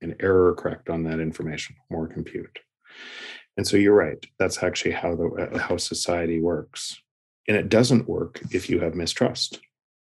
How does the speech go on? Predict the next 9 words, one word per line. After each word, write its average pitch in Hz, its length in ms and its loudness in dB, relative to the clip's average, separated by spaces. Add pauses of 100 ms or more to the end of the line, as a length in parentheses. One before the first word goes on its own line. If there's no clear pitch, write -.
(340)
And 87 80 -8
if 82 140 -8
you 85 60 2
just 82 220 -2
look 92 280 2
at 85 160 2 (760)
a 95 60 -6
nation 87 480 -2
with 82 320 0